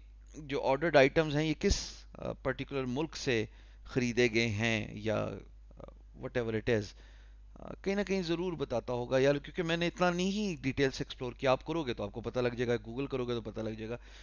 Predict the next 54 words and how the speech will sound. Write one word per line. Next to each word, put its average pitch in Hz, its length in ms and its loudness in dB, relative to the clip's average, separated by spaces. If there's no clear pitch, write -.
मेरा 160 180 8
मकसद 185 340 2
था 180 60 10
आपको 165 180 2
सिखाना 135 560 0
Amazon 127 440 0
Associate, - 920 -8
और 107 120 -10
वो 113 160 -6
मैं 113 140 -2
आपके 101 200 -6
सामने 104 400 -10
स्क्रीन - 280 -12
शेयर 101 200 -10
करके, 120 380 -10
कोई 156 180 6
इमेजेस 127 360 4
नहीं 131 180 2
है, 196 260 8
<laughs> - 40 4
सब - 240 4
सही 143 320 4
सही 135 200 2
दिखा 110 300 2
रहा 95 80 0
हूँ। 107 60 -4
So - 100 -2
ये 233 120 6
सारी 226 220 8
चीज़ें, 214 500 10
अ, 131 140 6
बताता 131 340 6
है 135 40 8
कि 139 100 2
जनाब 135 260 6
प्रोडक्ट 147 340 4
लिंक्स 156 240 2
जो 156 120 0
हैं 151 60 4
वो 147 100 2
चौदह 139 340 2
दफ़ा 135 240 4
हैं, 135 260 4
इनकी 131 280 -2
एपीआई 135 380 4
यानी 123 200 2
कि 123 120 0
क्लिक - 260 -4
करके 127 240 0
कहाँ 127 220 2
कहाँ 127 180 2
से 135 120 0
जाता 117 340 4
है, 120 280 6